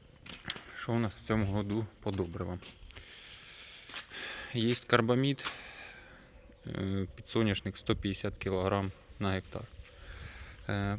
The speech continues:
потім є у нас ще отакий амофос. Він приїхав до нас в мішках. Давайте обійдемо. Покажу, там з цієї сторони, в принципі, є. Видно, отакий агрополіхім. Хто знає, такий ми під пшеницю сипали.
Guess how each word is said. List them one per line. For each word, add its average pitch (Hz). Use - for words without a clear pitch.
потім 107
є 110
у 110
нас 110
ще 110
отакий 101
амофос. 110
Він 101
приїхав 101
до 95
нас 98
в 98
мішках. 95
Давайте 90
обійдемо. 110
Покажу, 92
там -
з -
цієї 95
сторони, 101
в -
принципі, 101
є. 98
Видно, 95
отакий 98
агрополіхім. 110
Хто -
знає, 110
такий 101
ми 92
під -
пшеницю 90
сипали. 95